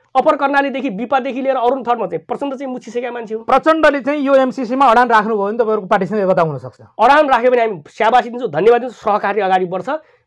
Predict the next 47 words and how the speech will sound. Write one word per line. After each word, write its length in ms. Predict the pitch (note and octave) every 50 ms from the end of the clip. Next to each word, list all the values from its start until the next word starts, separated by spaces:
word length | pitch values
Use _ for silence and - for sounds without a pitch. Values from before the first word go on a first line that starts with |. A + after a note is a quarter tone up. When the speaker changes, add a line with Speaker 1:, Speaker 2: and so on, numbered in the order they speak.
| _ _ -
Speaker 1:
पार्टी 200 | D#3+ F3 F3 G3
एकताको 220 | F3 - F#3 F#3+
आधार 240 | D3+ D#3 D3+ D3 D3
पनि 140 | D#3 F3+ E3
बन्न 180 | C#3+ C3+ B2
सक्छ। 300 | G#2+ _ _ _ _ _ _ _ _ _ _ _ _ _ _ _ _ _ -
Speaker 2:
एमसिसी 400 | A3 A3 F#3+ - A3+ F3 G3+ B3
नै 100 | B3+ B3+
एक 220 | A3 A3 G#3+ G3+
मात्रै 400 | G#3+ G3+ - G3+ G#3+ B3 C#4+ C4+ _ _ _ _ _ _ _ _ _ _ _ -
बटम 260 | F#3+ A3+ - B3 A3+
लाइन 240 | G#3 G3+ G3+ F#3+ F3
हो, 160 | E3+ F3+ E3+
जो 140 | D3+ F#3 F#3+
Speaker 1:
एउटा 180 | B3 C#4 C4+ A3
Speaker 2:
चाहिँ 160 | B3+ A3+ A3+
Speaker 1:
यो 60 | G#3
पनि 100 | - F#3
Speaker 2:
जो, 140 | A3+ C4 G#3+
जो 240 | D3+ C#3 F#3+ C#4 C#4
पार्टी 380 | - B3+ A3+ A3+ A3+ A#3 A3+
Speaker 1:
म-, 40 | A3+
मेजर 200 | B3 B3 A3 G3+
Speaker 2:
सहकारी-, 280 | B3+ A3+ A3 A3+ A3+ G#3+
Speaker 1:
विषय 200 | G3 - G3+ E3
हो 120 | C3+ A2+
यो। 140 | A2 A2 - _ _ _ _
Speaker 2:
सहकारीका 520 | _ A3 A#3 A#3+ A#3 A#3 A3+ A3 G#3 G#3+
लागि 200 | G3+ G3 F#3+ A3
अगाडि 180 | A#3+ A3 G#3 G3
Speaker 1:
बिल्कुल 240 | C#4+ C4 F4 D#4+ C4
मेजर 300 | A#3+ B3 B3+ B3+ C4+ A#3+
विषय 240 | A3 G#3 - F3
हो 80 | D#3 D3
यो 120 | C3+ C#3
पनि। 180 | B2 - G#2 _ _ _ _ _
राष्ट्रियताको 420 | G3 G#3 - - A#3+ A3+ A#3 A3+ G#3+
सवाल 220 | - A3+ A3 G#3+
भनेको 200 | G3 F#3+ F#3 F3+
त 60 | F#3
मेजर 300 | F3 D#3 C4 E4+ F4+ F4
विषय 220 | C#4 C#4+ A#3+ G3 F#3
हुन्छ, 200 | C#3 A#2 G2 _ _ _ _ _ _ _ _ _ _ _ _ _ _
यो 120 | G3+ B3+
एउटा 200 | C#4 C#4 C4+ C4+
विषय 260 | A#3 F#3+ G3 F3+ E3+ D#3
हुन्छ। 200 | B2+ G#2 G2